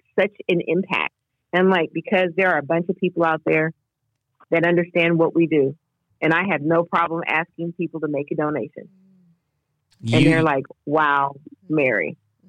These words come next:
Speaker 2: You are inspiring on that level beyond what I think you recognize. That's just awesome, because here, here you were just living your life, doing your thing, being an ordinary human,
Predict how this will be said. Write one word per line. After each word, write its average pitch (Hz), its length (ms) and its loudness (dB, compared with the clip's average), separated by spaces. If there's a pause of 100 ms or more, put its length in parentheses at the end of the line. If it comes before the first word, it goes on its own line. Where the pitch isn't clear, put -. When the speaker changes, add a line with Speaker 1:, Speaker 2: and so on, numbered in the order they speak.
(560)
Speaker 2:
You 143 300 6
are 147 180 6
inspiring 131 760 2
on 101 140 2
that 107 200 0
level 113 380 2
beyond 104 640 2
what 98 180 2
I 92 80 2
think 98 220 -4
you 98 100 2
recognize. 90 560 -2
That's 110 160 -2
just 143 160 -2
awesome, 101 400 2
because 95 300 -2
here, 139 200 0
here 127 180 0
you 165 200 2
were 107 380 4
just 104 240 -4
living 131 260 2
your 156 100 2
life, 107 400 2
doing 127 220 2
your 156 100 0
thing, 110 680 0 (560)
being 127 180 2
an 143 80 4
ordinary 143 420 4
human, 113 920 4